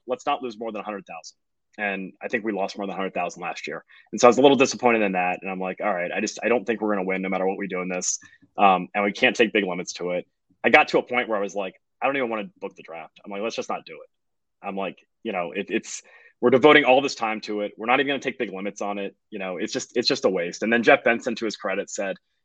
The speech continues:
you know, "What would people expect of Circa?" You know, um, if they're coming to Circa, this is the best, best sports book in the world, quotes. Some people might not agree, but,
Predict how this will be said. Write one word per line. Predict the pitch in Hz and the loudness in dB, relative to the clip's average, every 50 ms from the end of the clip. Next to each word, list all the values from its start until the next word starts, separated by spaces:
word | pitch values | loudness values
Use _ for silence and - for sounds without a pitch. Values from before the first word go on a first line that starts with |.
| _ _ | _ _
you | - 113 | -4 0
know, | 107 104 98 101 - - | 2 2 2 0 2 4
"What | 127 139 131 | 4 4 6
would | 143 135 - | 4 2 0
people | 135 131 - 123 117 107 | -2 -2 0 2 2 2
expect | - - - 101 104 - - | 0 0 -2 -2 -2 -2 -4
of | 92 - | -4 -2
Circa?" | - 151 156 - 98 87 87 82 - _ - | 0 0 0 0 -2 -4 -4 -6 -10 _ -10
You | 110 107 | -8 -6
know, | 98 92 90 - _ _ _ _ _ _ _ _ _ - | -6 -6 -8 -10 _ _ _ _ _ _ _ _ _ 2
um, | 107 110 101 95 92 90 85 - _ _ _ _ _ _ _ _ _ _ _ - | 4 6 6 6 4 0 -8 -18 _ _ _ _ _ _ _ _ _ _ _ -12
if | 117 - | -8 -4
they're | - 135 - | -4 -2 0
coming | 151 160 156 | 2 4 4
to | 156 147 | 4 4
Circa, | - - 139 135 - 165 156 139 | 4 2 2 4 4 4 2 2
this | 131 - 117 | 0 -6 -2
is | 113 | 2
the | 123 123 113 | 2 2 4
best, | 101 127 127 - - 139 135 120 92 107 - - | 4 2 0 2 0 -2 -2 -2 -4 -6 -4 -2
best | 147 135 - | -2 -2 0
sports | - 160 156 - | 0 -2 0 0
book | - 143 - | -2 -4 -4
in | 131 | -2
the | 127 110 | 0 4
world, | 120 127 131 131 123 - | 6 6 6 6 4 2
quotes. | - 120 117 123 120 - - 101 - - | 0 2 2 2 0 -4 -12 -16 -16 -10
Some | - - 123 110 | -8 -6 -4 -2
people | 120 110 | -2 -2
might | 113 117 107 | -2 -4 -4
not | 95 110 | -4 -6
agree, | 110 92 107 107 110 | -6 -4 -2 -2 -2
but, | 104 104 95 92 | -2 -2 -4 -4